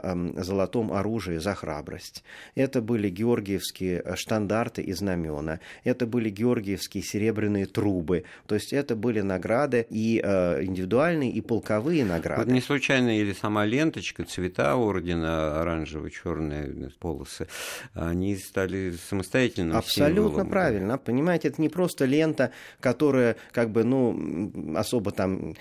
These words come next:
Speaker 1: ничего не значит. Вот сейчас, к сожалению, эта георгиевская ленточка, она не воспринимается так. Это совершенно неправильно.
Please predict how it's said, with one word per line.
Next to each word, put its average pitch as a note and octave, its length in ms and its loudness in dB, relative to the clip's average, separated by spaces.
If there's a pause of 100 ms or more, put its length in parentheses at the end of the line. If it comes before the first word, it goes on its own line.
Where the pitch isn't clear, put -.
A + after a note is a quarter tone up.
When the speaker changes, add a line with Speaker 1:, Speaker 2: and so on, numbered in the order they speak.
(120)
Speaker 1:
ничего G#2+ 340 4
не G2+ 140 4
значит. E2+ 420 -2
Вот F#2+ 100 -4
сейчас, B2+ 220 2
к - 80 -12
сожалению, G#2+ 460 0
эта G#2+ 120 -2
георгиевская G2+ 600 0
ленточка, E3 500 -2
она D#3 240 2
не D#3 100 2
воспринимается E3 800 0
так. B2 300 -2
Это - 160 -8
совершенно E3 360 -2
неправильно. D3+ 600 0